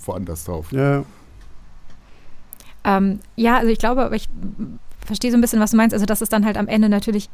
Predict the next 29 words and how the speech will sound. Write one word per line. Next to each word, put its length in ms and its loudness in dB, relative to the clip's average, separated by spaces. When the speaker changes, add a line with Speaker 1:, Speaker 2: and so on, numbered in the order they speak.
Speaker 3:
obwohl 380 4
es 120 2
da 160 -2
krass 600 -6
horrormäßig 760 2
wird, 340 2
da 260 4
eigentlich 480 2
halt, 160 0
also 200 -6
bei 120 0
mir 260 6
auch, 220 4
dieses, 540 -2
äh, 240 -4
Horrorempfinden 680 2
oder 120 2
der 100 -4
Schrecken 340 -2
zurückgefahren 800 -2
wird, 240 2
sondern 240 2
da 100 4
Speaker 2:
Mhm. 60 2
Speaker 3:
wird's 100 -4
dann 100 -2
natürlich 280 -4
halt 100 -6
sehr 280 -4